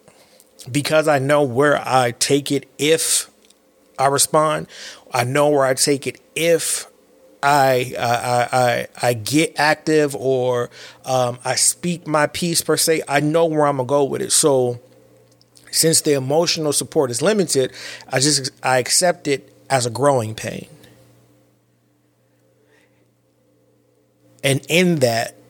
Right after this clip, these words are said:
there's a lesson, right? Because for me, um, I'm now in the position mentally that, 'cause I used to always say, "Without pain, there is no perfection."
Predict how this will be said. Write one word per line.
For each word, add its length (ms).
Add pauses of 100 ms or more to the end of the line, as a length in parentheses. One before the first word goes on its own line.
(800)
there's 360
a 80
lesson, 500 (1040)
right? 300 (840)
Because 320
for 140
me, 340 (420)
um, 460 (480)
I'm 300
now 600 (800)
in 200
the 80
position 640
mentally 720 (180)
that, 480 (380)
'cause 140
I 20
used 200
to 60
always 360
say, 140
"Without 340
pain, 340
there 180
is 120
no 120
perfection." 680